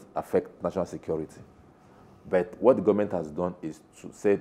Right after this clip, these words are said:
you know, people always transfer their values. That's why you have some of these, um, viral ac-, virtual accounts with some banks. So what people do is to transfer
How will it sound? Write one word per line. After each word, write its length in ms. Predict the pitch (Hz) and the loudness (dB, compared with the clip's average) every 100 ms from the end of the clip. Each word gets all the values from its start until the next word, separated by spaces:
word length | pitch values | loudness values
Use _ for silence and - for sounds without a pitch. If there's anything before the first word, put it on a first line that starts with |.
| - | -2
you 60 | 92 | -4
know, 120 | 98 | -2
people 340 | 104 143 135 113 | 2 0 2 2
always 360 | 104 107 110 | 6 6 4
transfer 380 | 110 98 87 104 | 0 -4 2 2
their 160 | 92 87 | 2 -2
values. 460 | 76 101 98 101 - | 4 4 6 -2 4
That's 200 | 120 120 | 8 8
why 80 | 107 | 6
you 60 | |
have 180 | 87 101 | 4 0
some 120 | - | 0
of 180 | 98 85 | -4 -4
these, 220 | 95 90 | -6 -4
um, 200 | 87 80 78 - - - - - - - - - | -6 -8 -12 -20 -20 -20 -20 -20 -20 -20 -20 -16
viral 360 | - 107 107 87 | 8 10 10 8
ac-, 140 | - | 2
virtual 340 | 87 107 113 101 | 6 8 10 6
accounts 440 | 85 - 80 - - - _ _ _ _ _ | 6 -2 -6 -8 -20 -20 _ _ _ _ _
with 220 | 87 85 | -4 -4
some 300 | - 90 82 | 0 -2 -2
banks. 400 | 85 87 95 80 | -2 4 4 2
So 140 | - 98 | 0 0
what 340 | - - 135 | 0 2 2
people 160 | 131 104 | 2 -4
do 140 | 90 | -2
is 120 | 104 | -4
to 120 | - 87 | -4 -6
transfer 480 | 95 90 117 120 | -6 0 4 4